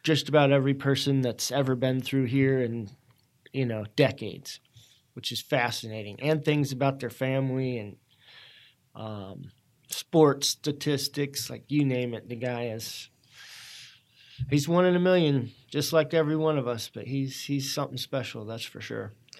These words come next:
You know, coming to Mar, um, going through feeling school, getting, going through the different assignments, which, you know, were difficult, but were absolutely a blessing. What it did was it,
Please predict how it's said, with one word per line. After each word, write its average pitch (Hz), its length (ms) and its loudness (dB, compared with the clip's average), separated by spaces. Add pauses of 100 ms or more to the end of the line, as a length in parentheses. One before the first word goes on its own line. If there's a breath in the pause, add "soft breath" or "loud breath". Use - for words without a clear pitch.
(440 loud breath)
You 180 100 4
know, 156 240 8
coming 165 340 4
to 165 60 6
Mar, 151 640 6
um, 127 640 0 (440)
going 147 260 4
through 147 180 0
feeling 156 420 4
school, 151 480 2
getting, 139 600 -2 (260)
going 147 240 4
through 160 160 -2
the 151 100 0
different 151 360 2
assignments, 147 840 0
which, - 520 -6 (340)
you 135 120 0
know, 131 240 2
were 135 120 2
difficult, 147 720 2
but 139 220 2
were 139 140 4
absolutely 143 640 2
a 127 80 2
blessing. 127 600 -2
What 147 140 4
it 143 140 0
did 143 260 4
was 127 220 0
it, 123 180 0